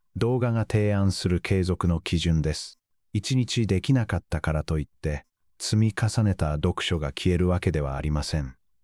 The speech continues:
長い中断につながらないよう、次の予定から再開してください。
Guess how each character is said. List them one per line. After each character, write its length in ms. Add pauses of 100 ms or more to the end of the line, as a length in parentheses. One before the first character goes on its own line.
(100)
長 280
い 100
中 260
断 240
に 120
つ 140
な 140
が 80
ら 120
な 120
い 120
よ 360
う、 40 (140)
次 320
の 140
予 100
定 260
か 120
ら 120
再 280
開 240
し 100
て 80
く 100
だ 120
さ 240
い。 160